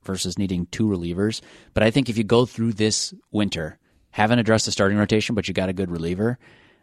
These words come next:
I'm disappointed. I think you've got to improve the starting rotation first and foremost, because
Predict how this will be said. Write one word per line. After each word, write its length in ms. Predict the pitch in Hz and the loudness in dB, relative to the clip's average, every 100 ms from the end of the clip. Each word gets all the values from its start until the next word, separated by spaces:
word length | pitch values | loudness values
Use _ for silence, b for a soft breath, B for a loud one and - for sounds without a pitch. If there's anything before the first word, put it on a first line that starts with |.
| b - | b -2
I'm 160 | 101 | 0
disappointed. 720 | 104 - 95 90 90 76 67 - | 2 2 0 -4 -6 -8 -14 -6
I 60 | 120 | -2
think 180 | 110 104 | 0 2
you've 180 | 98 | 0
got 300 | - 98 - - | 2 2 0 0
to 120 | 117 | 0
improve 300 | 101 110 101 | 2 2 2
the 100 | 98 | 2
starting 320 | - 101 104 | 4 4 6
rotation 420 | 98 98 95 101 | 4 2 2 0
first 260 | 90 95 - | 0 0 0
and 80 | 90 | -2
foremost, 480 | 95 92 110 - | 0 2 2 2
because 340 | - - 92 | -4 0 0